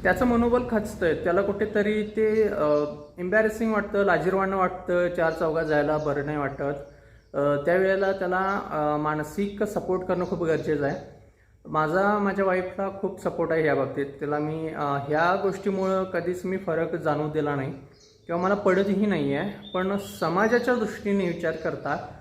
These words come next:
अ, प्रत्येकजण तिला टोमणे मारू नये आणि तिचं मनोबल, अ, मनोधैर्य, अ, खचू नये,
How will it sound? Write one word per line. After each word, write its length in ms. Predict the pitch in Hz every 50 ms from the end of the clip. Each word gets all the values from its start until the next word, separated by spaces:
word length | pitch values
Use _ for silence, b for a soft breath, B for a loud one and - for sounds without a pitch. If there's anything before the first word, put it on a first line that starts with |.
| B B B B B B B -
अ, 140 | 160 160 165
प्रत्येकजण 560 | 160 165 170 170 - 214 220 220 233 233 220
तिला 160 | 220 214 220
टोमणे 380 | 220 226 208 196 196 196 202 214
मारू 280 | 214 208 202 202 208
नये 320 | 202 196 180 175 190 220 - - - - - - - - - - - - - - - - - - - - - - - - -
आणि 180 | 139 151 170 -
तिचं 160 | 185 175 202
मनोबल, 1120 | 202 190 185 185 196 208 214 220 226 233 220 - - - - - - 190 202 208 202 - -
अ, 100 | - 165 160 - - -
मनोधैर्य, 640 | - 175 170 170 175 185 185 175 175 175 175 170 175
अ, 400 | 170 - - 139 156 156 156 156 151 151 - - -
खचू 320 | - 180 165 - - 214 226
नये, 180 | 208 175 139